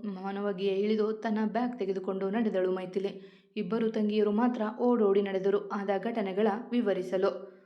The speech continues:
"ವಸು, ವಸು" ಎಂದು ಓಡಿ ಬಂದು ವೈಶಿಷ್ಟ್ಯ ವಸುಂಧರಾ ಅವರ ಅಪ್ಪಿದಳು. "ಹೇಗಿತ್ತಮ್ಮ ಟ್ರಿಪ್? ಒಂದೇ ದಿನಕ್ಕೆ ಬಂದಿದ್ದೀರಾ?" ಎಂದು ತಲೆ ಸವರಿದರು. ಅನನ್ಯಾಗೆ ಮಗಳನ್ನ ಮಾತನಾಡಿಸಲು ಅವಸರ, ಆದರೆ ಅವಳಿಗೆ ಹಾವು ಕಡಿದ ವಿಷಯ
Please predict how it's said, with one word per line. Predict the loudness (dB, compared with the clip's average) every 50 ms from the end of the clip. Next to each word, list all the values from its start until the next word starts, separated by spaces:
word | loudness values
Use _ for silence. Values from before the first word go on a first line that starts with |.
| _ _ _ -8 -8
"ವಸು, | -6 -6 -6 -4 -4 -2 -2 -4 -6 -8 -4 -2
ವಸು" | -2 -2 -2 -2 -4 -4 -4 -6 -8 -4
ಎಂದು | 0 2 2 4 2 2 0
ಓಡಿ | 0 0 2 4 4 4 4
ಬಂದು | 2 2 2 2 2 0 -2 -8 -14 -18 -20 -16 -6 -2
ವೈಶಿಷ್ಟ್ಯ | -2 0 0 0 -2 -2 0 0
ವಸುಂಧರಾ | 0 2 0 -2 0 2 2 2 4 2 2
ಅವರ | 0 0 2 2 0 0 -2 -4 -4
ಅಪ್ಪಿದಳು. | -2 -2 -2 0 0 0 2 4 2 2 0 -2 -8 -14 -16 -18 -20 -20 -20 _ _ _ _ _ _ _ _ -4
"ಹೇಗಿತ್ತಮ್ಮ | -2 0 0 0 0 -2 -2 -2 -2 -2 -2
ಟ್ರಿಪ್? | -2 -2 -4 -6 -6 -8 -10 -4 -2
ಒಂದೇ | 0 2 2 2 2
ದಿನಕ್ಕೆ | 4 4 2 2 2 2
ಬಂದಿದ್ದೀರಾ?" | 2 2 2 2 0 0 0 2 2 2 0 -2 -2 -2
ಎಂದು | 0 0 0 0 0
ತಲೆ | -2 -2 -2 0 0 0 0
ಸವರಿದರು. | 0 -2 -2 0 0 0 2 2 2 0 -2 -4
ಅನನ್ಯಾಗೆ | -6 -4 -4 -4 -4 -2 -2 -2 0 0 0 0 0
ಮಗಳನ್ನ | 0 0 2 2 2 2 2 2 2 2
ಮಾತನಾಡಿಸಲು | 2 2 2 0 0 0 -2 -2 -2 -2 -2 0 0 0 0
ಅವಸರ, | 0 -2 -2 -2 -2 -2 -2 -2 -2 -2 -2 -4
ಆದರೆ | -6 -6 -4 -2 -2 -2 -2 -2
ಅವಳಿಗೆ | -4 -4 -4 -2 -2 -2 -2 -4 -4
ಹಾವು | -4 -2 -2 0 0 0 -2 -2
ಕಡಿದ | -2 -2 -2 -2 -2 -2
ವಿಷಯ | -4 -4 -2 -2 -2